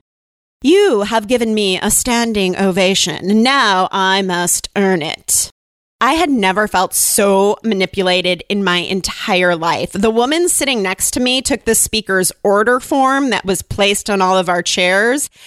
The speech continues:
and started to rip it up loudly. Like, I've never heard paper rip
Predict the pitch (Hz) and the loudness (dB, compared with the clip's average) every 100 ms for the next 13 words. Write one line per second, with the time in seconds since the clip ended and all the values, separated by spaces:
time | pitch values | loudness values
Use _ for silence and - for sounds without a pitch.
0 | - _ 233 240 254 - 233 254 254 214 | -20 _ -2 0 -2 -2 -2 0 0 -4
1 | - 240 220 - - 185 175 196 247 - | -4 -2 -2 -2 -2 -2 0 0 -2 -6
2 | - - 220 - - - 185 175 - - | -6 -2 -2 -2 -6 0 2 0 -2 -8
3 | - _ - 196 208 202 226 214 180 170 | -8 _ -12 -8 -4 0 2 2 -2 -8
4 | 170 202 - 294 349 381 359 311 269 254 | -8 -8 -8 -4 0 2 0 -2 -2 -2
5 | - - 220 220 208 185 170 165 196 - | -4 -2 -2 0 0 0 0 -2 -2 -4